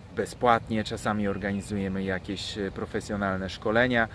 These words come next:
czy ludzie przyjeżdżają do mnie, e, moi znajomi, jacyś dalsi znajomi, czy ludzie, których nie znam z całego świata czasami i,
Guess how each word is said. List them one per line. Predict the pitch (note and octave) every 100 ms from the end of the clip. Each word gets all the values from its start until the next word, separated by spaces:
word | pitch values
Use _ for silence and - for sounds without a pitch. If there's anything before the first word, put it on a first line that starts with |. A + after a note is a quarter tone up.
| - - -
czy | B2+ A2 G#2
ludzie | A2 A2+ A#2
przyjeżdżają | - A2+ G2 F#2+ F#2 A#2 A#2 A2+
do | A2 A2
mnie, | G#2+ G#2 G2+ - - -
e, | A2 G#2 G2+
moi | G#2+ G#2+ G2+
znajomi, | G#2 G#2 A#2+ B2 A#2 G2+ - G#2+
jacyś | A2+ G#2+ G2+
dalsi | F#2 B2 B2 -
znajomi, | G#2+ A2+ A2 G#2+
czy | G2 A2+
ludzie, | A2 G#2 G#2
których | - G2+ G#2
nie | A#2 G#2+
znam | A2 G#2
z |
całego | - A2 G#2 G2+
świata | - G#2+ G#2+
czasami | G2+ G#2 - G#2 G#2 G2+ - - -
i, | B2 A#2+